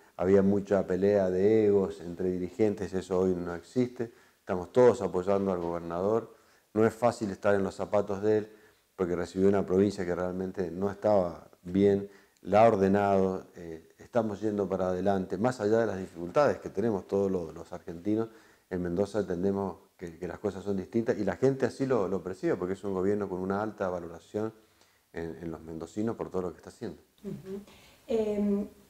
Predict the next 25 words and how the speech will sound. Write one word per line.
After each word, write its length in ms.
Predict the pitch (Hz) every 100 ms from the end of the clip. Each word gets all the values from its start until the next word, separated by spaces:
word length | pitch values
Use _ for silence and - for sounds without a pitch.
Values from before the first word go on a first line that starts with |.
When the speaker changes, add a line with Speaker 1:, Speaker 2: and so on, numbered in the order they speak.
| _
Speaker 2:
para 240 | 233 214
los 140 | 226 -
que 140 | 220
somos 300 | 262 277 302
del 240 | 226 202 196
sur 300 | 208 190 -
provincial 540 | 196 190 190 - 175
Speaker 1:
Sí. 60 | 170
Speaker 2:
y 40 |
por 140 | 202
ahí 120 | 202 208
no 120 | 233
cono-, 360 | 208 202 220 - 202
no 140 | 202
conocemos 540 | 247 233 - 220 233 -
tanto 260 | 214 -
a 60 | 226
Rodolfo 400 | 202 190 190 208
Suárez, 360 | - 180 - - -
Speaker 1:
Sí. 180 | 82 78 - _
Speaker 2:
¿cómo 180 | 269 277
se 120 | 262
definiría 520 | 226 196 190 185 214
usted? 640 | 208 233 269 262 254 - - - _
Em, 480 | 175 175 165 175